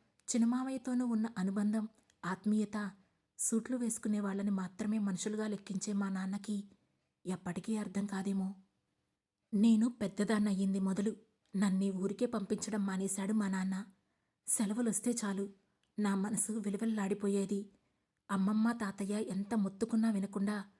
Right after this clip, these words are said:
నన్ను మా మేనత్త కొడుకు మధుకర్కి ఇచ్చి పెళ్లి చేసేసి బొంబాయి పంపించి తేలిగ్గా ఊపిరి పీల్చుకున్నాడు నాన్న. తన మొండితనంతో ఇంటిల్లిపాదిని యువరాణిలా ఏలిన అమ్మ మాత్రం భర్త విషయంలో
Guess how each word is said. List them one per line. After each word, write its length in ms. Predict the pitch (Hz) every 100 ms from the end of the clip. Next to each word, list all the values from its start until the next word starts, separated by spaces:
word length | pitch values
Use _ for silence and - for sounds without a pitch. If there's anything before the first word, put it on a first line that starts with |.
| _ _ _ -
నన్ను 420 | 196 190 208 185 - _ _ 214
మా 160 | 196
మేనత్త 440 | 185 185 202 226 233
కొడుకు 540 | 226 196 - - 196 - _ _ -
మధుకర్కి 540 | 190 185 220 233 -
ఇచ్చి 260 | 196 196 220
పెళ్లి 300 | 202 185 202
చేసేసి 560 | 208 196 190 - 202 190 - _ _ -
బొంబాయి 400 | 190 196 202 240
పంపించి 640 | 240 196 202 185 - 196 185 _ _ _ -
తేలిగ్గా 500 | 196 196 208 220 226
ఊపిరి 300 | 196 185 208
పీల్చుకున్నాడు 640 | 208 190 - 185 190 190
నాన్న. 440 | 202 190 190 196 - _ _ _ _ _ _ 247
తన 80 | 240
మొండితనంతో 840 | 208 208 247 247 233 214 226 190 - _ _ -
ఇంటిల్లిపాదిని 760 | 214 208 240 247 240 220 220
యువరాణిలా 680 | 226 190 190 226 226 226 233
ఏలిన 320 | 226 202 208
అమ్మ 220 | 202 190 214
మాత్రం 440 | 214 202 220 202 - - _ _ -
భర్త 300 | 190 185 233
విషయంలో 580 | 214 - 196 196 202